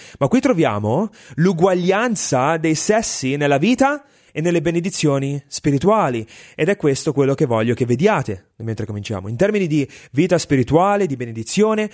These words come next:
uomini e donne godono uguaglianza. Godono di uguaglianza. Ora, questo non è nulla di nuovo nel Nuovo Testamento,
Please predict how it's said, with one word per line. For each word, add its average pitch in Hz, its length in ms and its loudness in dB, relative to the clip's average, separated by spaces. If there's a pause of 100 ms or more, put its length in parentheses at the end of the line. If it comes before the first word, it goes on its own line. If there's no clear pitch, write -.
(160)
uomini 190 440 0
e 165 140 0
donne 175 420 0
godono 160 800 0 (140)
uguaglianza. 110 680 -4 (1080)
Godono 127 640 -2
di 113 120 -4
uguaglianza. 98 580 -4
Ora, 131 240 2 (260)
questo 143 220 -2
non 120 160 -2
è 135 80 2
nulla 143 320 4
di 123 120 -4
nuovo 160 360 0
nel 208 100 0
Nuovo 220 140 0
Testamento, 220 640 -2